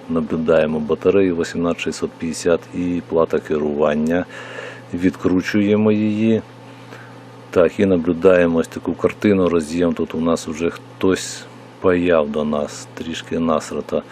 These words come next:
Давайте від'єднаємо батарею, щоб біди не було. Від'єднали її і будемо відпаювати роз'єм. Наносимо паяльну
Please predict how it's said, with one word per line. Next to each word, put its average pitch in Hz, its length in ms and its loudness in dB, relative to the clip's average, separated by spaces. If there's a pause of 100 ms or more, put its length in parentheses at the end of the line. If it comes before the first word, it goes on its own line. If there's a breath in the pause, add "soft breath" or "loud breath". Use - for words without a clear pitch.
(400 loud breath)
Давайте 85 400 4
від'єднаємо 80 640 2
батарею, 113 580 4
щоб - 240 -6
біди 78 360 -4
не 78 160 0
було. 76 420 -2 (800 loud breath)
Від'єднали 90 800 0
її 87 460 0
і 95 240 0
будемо 82 760 0 (920 loud breath)
відпаювати 82 960 2
роз'єм. 80 600 0
Наносимо 80 760 0 (260)
паяльну 80 420 0